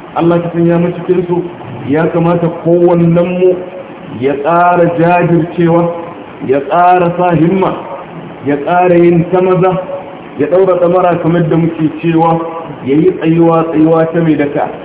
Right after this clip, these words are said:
Ta fi ta mai daka, da in ta bin ta yi ajama ta banta ta fi abinta. Tsayuwa sosai gidigar a wannan lokaci. Yan uwa, Ramadan duka duka sati biyu muka ce gashi nan yana zuwa. An yi shirye-shirye.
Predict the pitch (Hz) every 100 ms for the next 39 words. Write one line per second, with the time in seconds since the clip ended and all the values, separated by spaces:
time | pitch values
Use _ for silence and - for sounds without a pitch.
0 | - - 165 180 175 202 180 151 - 110
1 | 139 165 185 170 151 156 156 - 143 131
2 | 127 127 131 120 120 107 104 98 - -
3 | - - - 151 170 185 190 190 190 175
4 | 151 151 180 185 147 165 165 156 190 240
5 | - - - - 202 196 - - - 139
6 | 156 156 135 123 117 - - - - -
7 | - - - 143 160 170 170 - - -
8 | - 113 147 156 175 170 180 175 165 165
9 | 143 156 156 160 156 160 - - - -
10 | - 160 160 160 156 147 - - - 117
11 | 127 123 139 135 131 117 107 95 - -
12 | - - - 165 170 165 151 131 127 110
13 | 82